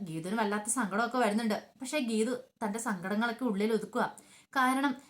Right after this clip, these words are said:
താൻ ഇവിടെ കരഞ്ഞിട്ടുണ്ടെങ്കിൽ സത്യങ്ങളൊക്കെ എല്ലാരും അറിയും. ഈ ചടങ്ങുകൾ അങ്ങനെ കുളമായി പോവും. വേണ്ട, താൻ തന്റെ മനസ്സിൽ സങ്കടങ്ങളൊക്കെ ഒളിപ്പിച്ചു വെച്ചാ മതി, ആരും ഇപ്പൊ അറിയണ്ട. പിന്നീട്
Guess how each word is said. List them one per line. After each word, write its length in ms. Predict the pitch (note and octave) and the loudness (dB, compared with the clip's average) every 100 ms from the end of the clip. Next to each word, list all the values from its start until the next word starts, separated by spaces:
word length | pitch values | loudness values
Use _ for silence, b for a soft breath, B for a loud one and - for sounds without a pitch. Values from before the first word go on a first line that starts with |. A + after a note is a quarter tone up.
| _ | _
താൻ 180 | D#4 E4 | 0 2
ഇവിടെ 220 | D#4+ B3+ C4+ | 2 0 0
കരഞ്ഞിട്ടുണ്ടെങ്കിൽ 680 | A3+ G3+ A#3+ B3+ A3 A3+ A#3 - - _ - | 0 2 0 0 2 2 0 -4 -12 _ -12
സത്യങ്ങളൊക്കെ 560 | - F#3 F3 G3 G#3 | -10 -8 -6 -4 -2
എല്ലാരും 340 | A3+ G3+ G#3+ A3 | 0 2 2 0
അറിയും. 240 | F#3+ F3 - _ _ _ | -2 -6 -12 _ _ _
ഈ 60 | D3+ | -16
ചടങ്ങുകൾ 440 | E3 G3 D#3 E3 G3+ | -6 -4 -2 -2 -2
അങ്ങനെ 220 | G3+ G#3+ | 0 -2
കുളമായി 360 | G#3+ F3+ G3+ G#3+ | -2 0 0 0
പോവും. 220 | G#3 - | -4 -8
വേണ്ട, 280 | E3+ D#3+ E3+ F#3+ B B B - | -6 -6 -4 -6 B B B -10
താൻ 200 | F3 E3 G#3 | -6 -2 0
തന്റെ 320 | G#3 G3+ G3+ | 0 0 0
മനസ്സിൽ 360 | A3+ G3+ G3+ A#3 A#3 | 0 2 0 0 -2
സങ്കടങ്ങളൊക്കെ 680 | G#3 G#3+ G3 G#3+ A3+ A3+ A#3+ - | -2 -2 0 2 2 0 -2 -2
ഒളിപ്പിച്ചു 340 | G3+ F#3+ G3+ A#3 | -4 -4 -4 -2
വെച്ചാ 220 | G3+ A3 | 0 0
മതി, 200 | A3 G3+ - | 0 -2 -4
ആരും 240 | A3+ B3 | -2 0
ഇപ്പൊ 160 | B3+ C4 | 0 0
അറിയണ്ട. 380 | G#3 G3 A3 G3+ F3 B B | 0 2 2 2 0 B B
പിന്നീട് 320 | - D#3+ E3+ | -12 -8 -2